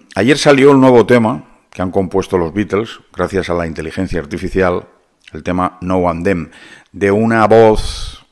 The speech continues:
y un piano que se ha podido separar precisamente por la inteligencia artificial de hace muchísimos años de John Lennon. Eh, Harrison dejó antes de morir el punteo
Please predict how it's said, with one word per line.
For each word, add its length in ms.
y 140
un 140
piano 560
que 80
se 140
ha 80
podido 340
separar 560
precisamente 540
por 180
la 80
inteligencia 480
artificial 560
de 80
hace 100
muchísimos 500
años 360
de 120
John 140
Lennon. 300
Eh, 800
Harrison 540
dejó 420
antes 240
de 60
morir 500
el 160
punteo 720